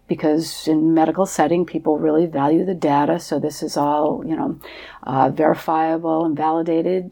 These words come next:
tools that I'd be using. And then they look at that, and then we see in a kind of, we have a total picture, but then we see, so what are the behaviors that actually might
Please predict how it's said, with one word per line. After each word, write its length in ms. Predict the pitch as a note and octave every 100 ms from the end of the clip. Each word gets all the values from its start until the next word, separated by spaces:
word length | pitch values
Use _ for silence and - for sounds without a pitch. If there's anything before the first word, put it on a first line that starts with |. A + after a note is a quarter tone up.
| - -
tools 520 | - G3+ E3+ E3+ F3
that 180 | E3+ E3
I'd 160 | D#3+ D#3+
be 80 | E3
using. 580 | E3+ C#3+ D3 D3 E3+ - - -
And 180 | D#3+ D#3+
then 140 | D#3
they 120 | E3 D#3+
look 300 | F#3+ A#3 G#3
at 140 | -
that, 340 | C#3 C#3+ - -
and 160 | E3+
then 200 | E3 E3+
we 260 | E3 D#3 D#3 - _
see 600 | - C#4+ C#4 B3+ A#3+ - - _ _ _ A#3+
in 320 | G#3+ G#3+ -
a 420 | F#3 F#3 F#3 - - F#3
kind 160 | F#3
of, 40 | F3
we 80 | F3
have 140 | E3+
a 40 | D#3+ -
total 200 | C4+ B3+
picture, 500 | - C#3+ - C#3+ C#3 - -
but 120 | D3
then 140 | F#3
we 120 | F3+
see, 340 | D#3+ - E3 E3
so 140 | - G#3+
what 140 | A#3
are 60 | C#4+
the 80 | E3
behaviors 840 | C#3+ C#3 E3 F3 - - - - - - -
that 120 | C#3+
actually 460 | D#3 D#3 E3 D3+
might 400 | C#3+ D#3+ D#3 D#3